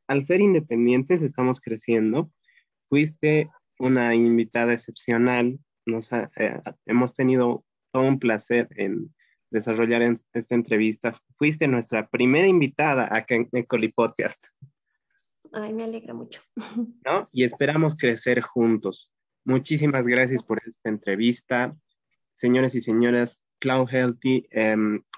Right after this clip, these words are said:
Speaker 1: boliviana, influencer, al, em, servicio de la educación, eh,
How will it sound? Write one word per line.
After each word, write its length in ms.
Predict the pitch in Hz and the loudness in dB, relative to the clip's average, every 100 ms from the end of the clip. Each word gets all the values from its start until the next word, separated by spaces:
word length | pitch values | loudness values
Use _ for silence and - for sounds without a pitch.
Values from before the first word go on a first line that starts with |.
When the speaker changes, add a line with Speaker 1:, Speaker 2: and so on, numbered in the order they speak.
| - _ | -20 _
Speaker 1:
boliviana, 800 | 120 117 117 127 135 131 131 135 | -2 2 4 2 2 2 0 -2
influencer, 960 | 127 117 - 120 135 135 127 127 123 123 _ _ _ _ _ - | -2 -4 0 0 2 0 0 0 0 -2 _ _ _ _ _ -6
al, 460 | 110 107 104 101 | -2 0 0 0
em, 220 | 98 98 - _ _ | -2 -6 -12 _ _
servicio 460 | _ 117 110 123 139 | _ -2 0 2 2
de 100 | 120 | 0
la 100 | 110 | 0
educación, 680 | 107 110 107 - 120 120 110 | -2 -2 -6 -2 0 2 0
eh, 300 | 101 98 101 | -4 -6 -8